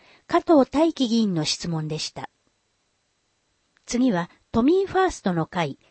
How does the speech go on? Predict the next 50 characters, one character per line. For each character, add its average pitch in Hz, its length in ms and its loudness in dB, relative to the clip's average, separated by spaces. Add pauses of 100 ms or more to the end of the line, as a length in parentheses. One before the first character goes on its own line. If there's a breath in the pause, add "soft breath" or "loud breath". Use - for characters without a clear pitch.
園 359 300 2
部 277 80 6
誠 302 180 2
也 285 220 4
議 190 140 -2
員 175 160 -2
の 151 100 -2
質 - 240 -8
問 151 220 -4
で 156 140 -6
す。 - 160 -20 (1080)
役 208 220 -2
所 359 160 2
の 359 100 4
空 330 120 4
き 370 140 2
ス - 120 -10
ペ 381 160 4
ー 330 40 2
ス - 140 -6
の 156 140 -2
積 - 240 -6
極 - 220 0
的 - 240 -2
活 208 320 -4
用。 165 420 -2 (920)
デ 214 120 2
ジ - 160 -4
タ 381 80 4
ル 359 100 2
化 339 120 2
に 330 140 4
伴 320 360 4
い 175 100 0
発 - 240 -6
生 233 220 -2
す - 160 -6
る 196 160 0
余 180 140 2
剰 339 240 4
空 320 240 2
間 160 320 -6
へ、 139 160 -8 (340 soft breath)
宅 359 260 2
で 202 80 4
導 220 280 4
入 285 200 6
済 254 160 0
み 240 120 0
の 208 200 -4